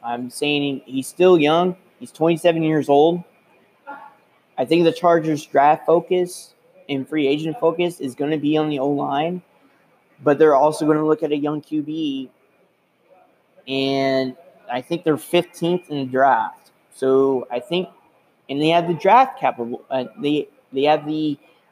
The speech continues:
uh, the means to pay players, so they have the cap space for it.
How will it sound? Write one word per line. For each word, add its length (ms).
uh, 380
the 140
means 480
to 240
pay 340
players, 800
so 140
they 120
have 200
the 80
cap 280
space 280
for 240
it. 160